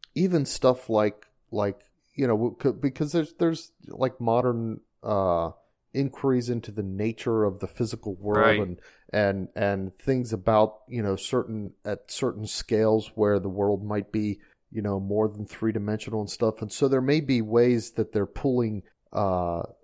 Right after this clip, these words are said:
Speaker 1: the, the rudiments of matter from, from some other part of the world, nearby or whatever, maybe not even nearby, but, but into the person and then, and then
Speaker 2: Right.
Speaker 1: rearranging it into whatever this vomit is, some,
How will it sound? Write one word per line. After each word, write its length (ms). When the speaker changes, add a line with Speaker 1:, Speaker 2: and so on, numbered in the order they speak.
Speaker 1:
the, 300
the 120
rudiments 640
of 140
matter 480
from, 320
from 260
some 300
other 220
part 320
of 100
the 60
world, 520
nearby 480
or 120
whatever, 520
maybe 240
not 180
even 180
nearby, 500
but, 240
but 200
into 300
the 120
person 580
and 200
then, 320
and 200
then 300
Speaker 2:
Right. 340
Speaker 1:
rearranging 460
it 180
into 360
whatever 360
this 220
vomit 460
is, 320
some, 200